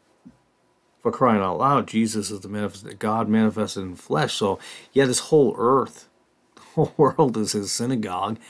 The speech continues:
his temple, if you wanted to use those words, his church building. So your church buildings and your little synagogue, they do nothing. Most of which they don't glorify God at all.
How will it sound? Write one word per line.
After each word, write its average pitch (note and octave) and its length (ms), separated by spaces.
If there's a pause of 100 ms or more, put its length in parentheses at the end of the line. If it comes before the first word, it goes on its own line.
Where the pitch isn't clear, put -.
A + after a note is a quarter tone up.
(120)
his A2+ 200
temple, A#2 540
if F2+ 140
you G2 60
wanted F#2 200
to F2 100
use E2+ 160
those F2 320
words, F#2+ 260 (260)
his G2+ 300
church - 380 (200)
building. G#2+ 540 (1600)
So - 140
your G#2+ 140
church - 320
buildings B2+ 500
and A2 120
your A2+ 80
little A#2 100
synagogue, A#2+ 300
they A2+ 120
do A2+ 120
nothing. F#2+ 360 (3000)
Most A2+ 320
of G#2 140
which G#2+ 180
they G#2 120
don't G2 160
glorify G2+ 420
God G#2 280
at A2 80
all. F2 260